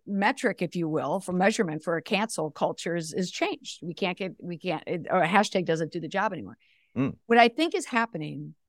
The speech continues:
Speaker 1: is the P-, so the, the ratio, if you will, the cancel ratio, if your talent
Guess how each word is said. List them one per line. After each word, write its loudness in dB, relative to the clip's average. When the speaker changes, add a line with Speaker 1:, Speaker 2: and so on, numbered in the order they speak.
Speaker 1:
is -6
the -4
P-, -8
so 4
the, 0
the -4
ratio, 4
if -8
you -4
will, -4
the -6
cancel -8
ratio, -10
if 8
your 6
talent -2